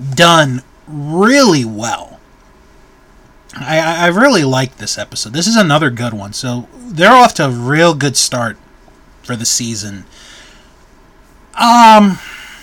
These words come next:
I'm kind of leaning towards this being an eight. I, I think I'm gonna go with an eight on this one.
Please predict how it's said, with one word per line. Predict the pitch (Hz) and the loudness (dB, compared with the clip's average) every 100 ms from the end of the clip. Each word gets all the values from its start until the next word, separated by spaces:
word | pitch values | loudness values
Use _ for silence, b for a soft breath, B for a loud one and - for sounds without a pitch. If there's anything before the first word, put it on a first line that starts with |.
| B B B _ _ _ _ _ _ _ _ _ _ _ _ _ _ _ _ _ - | B B B _ _ _ _ _ _ _ _ _ _ _ _ _ _ _ _ _ -8
I'm | - 185 - | -4 -4 -6
kind | - - 175 226 269 330 320 | -6 -6 2 4 4 4 2
of | 247 185 - - _ _ 147 | 0 -2 -8 -16 _ _ -12
leaning | 151 156 175 226 240 220 202 170 - - | -8 -4 0 2 4 2 2 -2 -12 -16
towards | - - - 202 196 156 139 | -16 -12 -2 2 2 0 -8
this | 135 131 156 175 - | -10 -8 -4 -2 -4
being | - 156 165 160 151 139 123 b b b b b _ _ - | -8 -6 -4 -2 -2 -4 -6 b b b b b _ _ -14
an | 247 - _ | -12 -12 _
eight. | 135 170 | -8 -2
I, | 208 240 185 | 0 0 2
I | 214 | 2
think | 285 311 | 4 4
I'm | 285 | 4
gonna | 240 | 4
go | 202 214 | 4 2
with | 202 | 2
an | 175 160 | 0 -2
eight | 151 143 - | -4 -4 -6
on | 127 113 | -8 -6
this | 107 - | -8 -10
one. | 104 87 85 | -12 -16 -16